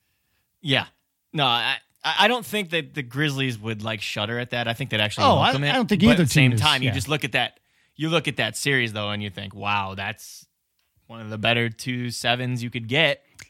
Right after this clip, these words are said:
Speaker 2: I mean, that's
Speaker 1: <laughs> Like,
Speaker 2: just
Speaker 1: you
Speaker 2: something
Speaker 1: know,
Speaker 2: to look
Speaker 1: like
Speaker 2: out for. But it's like, do I wanna face the T-Wolves or would I wanna face the Clippers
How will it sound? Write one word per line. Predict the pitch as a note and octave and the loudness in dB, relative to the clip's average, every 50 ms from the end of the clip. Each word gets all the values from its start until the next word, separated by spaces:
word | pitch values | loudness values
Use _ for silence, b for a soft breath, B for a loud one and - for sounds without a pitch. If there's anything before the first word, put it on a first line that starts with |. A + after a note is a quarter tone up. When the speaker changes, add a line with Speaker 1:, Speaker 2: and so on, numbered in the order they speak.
| _ _ - C#3 | _ _ 0 4
Speaker 2:
I | F3+ | 6
mean, | G#3+ B3 B3+ | 8 8 8
that's | A#3 G3 - - | 8 8 6 6
Speaker 1:
<laughs> | |
Like, | - | 4
Speaker 2:
just | B3+ - | 2 4
Speaker 1:
you | F3+ | 4
Speaker 2:
something | B3+ - - | 4 4 4
Speaker 1:
know, | - A#3 A3+ A3 | 6 6 6 6
Speaker 2:
to | |
look | G#3 G3+ | 6 6
Speaker 1:
like | - - | 4 4
Speaker 2:
out | G3+ A3 G#3+ F#3 | 4 2 2 2
for. | F3+ D#3+ | 2 2
But | C3+ E3 F3 | 4 4 4
it's | E3+ - - | 4 2 2
like, | D#3 D#3 B2+ G2 | 0 0 0 2
do | - D3+ B2 | 0 2 2
I | B2+ C#3 | 4 4
wanna | C3+ D3 D#3+ D#3+ D#3 | 6 6 6 6 4
face | - - E3 D3+ - | 4 4 2 2 2
the | - - | -2 -10
T-Wolves | - - D#3 E3+ F#3+ G3+ A#3 B3+ C4+ C#4+ D#4+ F#3+ D3 | -4 0 0 2 2 2 0 -2 -2 -2 -2 -2 0
or | D3+ | 0
would | C3 B2 C#3 | 0 2 2
I | D#3 | 2
wanna | D#3 C3+ D3 D3+ D#3 D3+ | 2 2 2 0 0 0
face | - E3 D#3 - | 2 0 0 0
the | - B2+ | -2 -6
Clippers | - - A#3+ B3+ - F3+ D#3+ D#3 D#3 C#3 - | -2 -2 -2 0 2 4 4 4 4 2 0